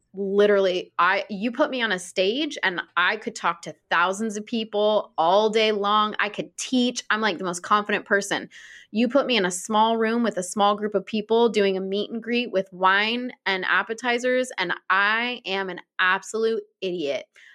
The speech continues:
I don't know how to talk. I don't know how to listen. I can't make eye contact.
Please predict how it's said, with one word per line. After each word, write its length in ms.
I 80
don't 160
know 100
how 120
to 80
talk. 560
I 100
don't 180
know 120
how 100
to 100
listen. 680
I 100
can't 360
make 160
eye 160
contact. 580